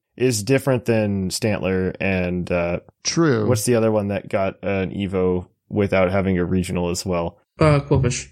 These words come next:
Speaker 1: No, Qwilfish has a regional. Uh, w-, regional
Speaker 3: Oh,
Speaker 1: Qwilfish.
Speaker 3: regional.
Speaker 1: Uh,
Speaker 3: Um,
Speaker 1: a Pokemon that, uh, that
Speaker 3: Ursaring.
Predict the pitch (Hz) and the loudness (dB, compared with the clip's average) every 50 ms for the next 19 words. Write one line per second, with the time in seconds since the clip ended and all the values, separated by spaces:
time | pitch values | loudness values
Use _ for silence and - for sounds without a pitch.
0 | _ - 135 139 123 113 - 143 143 143 156 139 - 139 127 117 117 107 117 117 | _ -2 0 0 0 2 2 2 2 2 2 2 2 2 2 2 2 2 2 0
1 | 98 95 87 85 85 90 90 - 107 113 - - - 127 127 110 120 113 107 - | 0 -2 -6 -4 -4 -4 -4 -2 -2 -4 -4 -4 -2 0 0 2 2 0 0 2
2 | 113 110 - 143 135 139 139 135 123 101 90 - 110 107 104 - 135 131 123 120 | 2 2 2 2 2 0 0 -2 -4 -6 -2 0 2 4 4 4 2 0 -2 -4
3 | 120 - _ _ - 120 - 170 175 175 - 175 165 147 147 139 131 127 - - | -6 -10 _ _ -6 -2 0 2 2 2 4 2 4 4 4 4 4 2 2 2
4 | - 135 - - 123 110 | 2 2 2 0 -4 -8